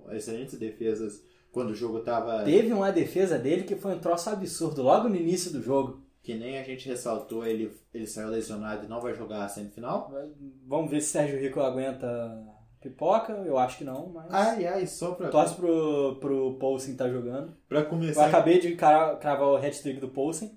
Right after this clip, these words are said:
Speaker 1: <laughs> Pra começar de novo, pra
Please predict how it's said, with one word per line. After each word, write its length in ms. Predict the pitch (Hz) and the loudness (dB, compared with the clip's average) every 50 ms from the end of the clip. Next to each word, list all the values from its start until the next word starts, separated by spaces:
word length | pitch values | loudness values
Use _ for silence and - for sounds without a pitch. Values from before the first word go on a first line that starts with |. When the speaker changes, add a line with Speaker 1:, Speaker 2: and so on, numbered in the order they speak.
| _ _ - | _ _ -4
Speaker 1:
<laughs> 380 | 160 165 165 151 - - - - - 214 - - - _ _ _ | -2 0 0 -2 -4 -8 -14 -12 -12 -12 -14 -16 -20 _ _ _
Pra 160 | - 151 151 | 0 0 0
começar 520 | 151 165 180 180 175 175 175 - 180 170 | 0 0 -2 -2 -4 -4 -4 -4 -4 -2
de 200 | 165 151 160 139 | -2 -2 -4 -4
novo, 440 | 131 139 160 196 208 - - - - _ _ _ - | -2 2 4 4 4 4 2 -4 -14 _ _ _ -4
pra 140 | - 127 | -2 0